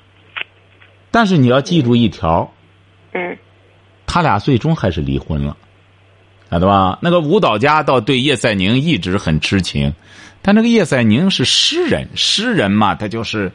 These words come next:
Speaker 1: 很浪漫，最终和他离婚没多久，他也自杀了，晓得吧？
Speaker 2: 嗯。
Speaker 1: 哎，这就是大才，
Speaker 2: 好。
Speaker 1: 自然有常人不可思议的地方。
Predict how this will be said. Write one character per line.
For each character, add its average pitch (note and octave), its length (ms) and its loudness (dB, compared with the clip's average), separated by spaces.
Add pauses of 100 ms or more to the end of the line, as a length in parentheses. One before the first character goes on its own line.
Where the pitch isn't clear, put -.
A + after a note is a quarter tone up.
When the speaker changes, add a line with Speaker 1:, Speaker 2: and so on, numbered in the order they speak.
(340)
Speaker 1:
很 - 260 2
浪 F#3 240 2
漫， E2 300 0
最 C#3+ 220 -2
终 C#3+ 260 -2
和 - 160 -4
他 B2+ 140 0
离 G#2+ 180 0
婚 A#2+ 240 0
没 G#2+ 160 2
多 C3 200 0
久， F#2 180 -2
他 A2+ 120 -6
也 F#2+ 80 0
自 F#2+ 160 -6
杀 A2 300 -2
了， G#2 100 -8 (480)
晓 D2+ 60 -4
得 D2 80 0
吧？ D#2+ 260 2 (600)
Speaker 2:
嗯。 G3 240 -8
Speaker 1:
哎， F2 360 0
这 A2+ 140 0
就 F#2 140 0
是 F2 120 -4 (220)
大 F2+ 340 -4
才， D#2 400 -2
Speaker 2:
好。 - 80 -6 (580)
Speaker 1:
自 E3 300 -2
然 A2+ 240 2
有 F#2 200 -2 (360)
常 D3 480 2
人 A#2 320 2 (420)
不 F#3+ 80 -2
可 - 220 -2
思 - 340 -4
议 D4+ 180 2
的 C#2 140 -6
地 D#2+ 180 -2
方。 - 200 -6